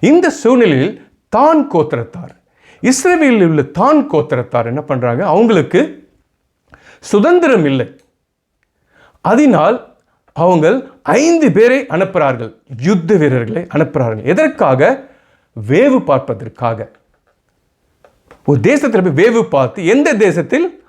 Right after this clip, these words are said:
அவங்க சுதந்திரமா இருக்க முடியும், அந்த, இந்த தே-, இந்த காலகட்டத்தில் ராஜா கிடையாது, அவங்க, அவங்க சுதந்திரமா இருந்தார்கள், மேய்ப்பன் கிடையாது அவங்களுக்கு.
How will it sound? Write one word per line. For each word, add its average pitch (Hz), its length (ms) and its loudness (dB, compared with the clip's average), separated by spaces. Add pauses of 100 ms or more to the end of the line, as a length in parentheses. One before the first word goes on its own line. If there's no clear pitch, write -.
(220)
அவங்க 139 260 -8
சுதந்திரமா 180 520 0
இருக்க 135 240 0
முடியும், 117 260 -4
அந்த, 208 220 2
இந்த 254 280 4
தே-, 220 160 -2
இந்த 262 320 2
காலகட்டத்தில் 233 840 -2
ராஜா 165 340 -2
கிடையாது, 117 580 -6 (280)
அவங்க, 233 340 2
அவங்க 233 200 0
சுதந்திரமா 185 760 0
இருந்தார்கள், 117 600 -4 (880)
மேய்ப்பன் 240 400 2
கிடையாது 131 440 -2
அவங்களுக்கு. 110 460 -12